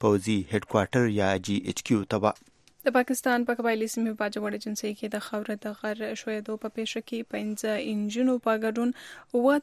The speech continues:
Speaker 2: تنه مړه سوي دي او دوې انجونه ژوبل سوي دي. د پیښه نن د جمعې په ورځ د اتمان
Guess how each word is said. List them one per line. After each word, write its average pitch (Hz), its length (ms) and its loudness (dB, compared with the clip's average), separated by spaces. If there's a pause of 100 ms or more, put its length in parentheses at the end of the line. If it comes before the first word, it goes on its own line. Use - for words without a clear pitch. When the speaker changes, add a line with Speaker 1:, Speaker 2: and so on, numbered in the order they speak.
Speaker 2:
تنه 302 180 6
مړه 294 220 6
سوي 285 280 4
دي 294 60 6 (160)
او - 20 2 (140)
دوې 220 180 0 (220)
انجونه 220 400 0
ژوبل 202 300 -6
سوي 202 240 -4
دي. 214 60 2 (460)
د 214 220 2
پیښه 214 400 -2
نن 214 180 0
د 208 140 -4
جمعې 208 320 -4
په 202 100 -2
ورځ 220 500 -2
د 214 140 -2
اتمان 214 340 -4